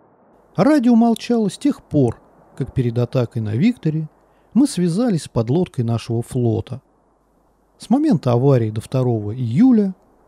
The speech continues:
мы постепенно дрейфовали на юг без карт, не встречая судов.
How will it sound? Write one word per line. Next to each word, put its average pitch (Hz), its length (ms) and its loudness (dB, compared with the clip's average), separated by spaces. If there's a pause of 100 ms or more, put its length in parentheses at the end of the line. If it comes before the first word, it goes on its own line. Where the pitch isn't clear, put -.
(140)
мы 240 140 4
постепенно 208 720 0
дрейфовали 143 640 0
на 143 180 0
юг 202 260 0
без 131 280 -4
карт, - 480 -6 (280)
не 127 100 0
встречая 185 600 -4
судов. 120 680 -4